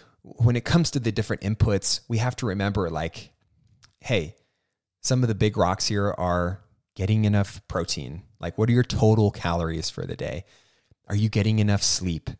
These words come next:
Are you hydrating well? Going back to the last question, right? Like, are you getting enough fiber? Are you resistance training or lifting or exercising consistently? Like, what does your daily activity look like? Like, are you,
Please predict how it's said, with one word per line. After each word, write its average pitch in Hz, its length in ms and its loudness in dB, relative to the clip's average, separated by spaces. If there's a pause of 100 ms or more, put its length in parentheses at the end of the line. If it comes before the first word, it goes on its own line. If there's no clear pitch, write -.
(460)
Are 104 100 -2
you 110 120 4
hydrating 95 680 0
well? 76 400 -6
Going 90 240 0
back 82 220 -4
to 107 100 -4
the 90 100 -2
last 87 260 -4
question, - 420 -8
right? 90 200 -6
Like, 90 160 -8
are 95 40 0
you 101 120 0
getting 113 260 0
enough 107 200 -2
fiber? 80 680 -4
Are 101 60 -2
you 113 180 2
resistance 107 600 0
training 101 420 -2
or 85 160 -4
lifting 95 480 -2
or 85 200 -6
exercising 80 760 -2
consistently? - 800 -6 (640)
Like, 90 120 -8
what 117 140 6
does 131 180 6
your 120 140 2
daily 110 440 2
activity 104 580 4
look 90 280 -2
like? 76 240 -6
Like, 82 140 -6
are 90 60 0
you, 92 160 0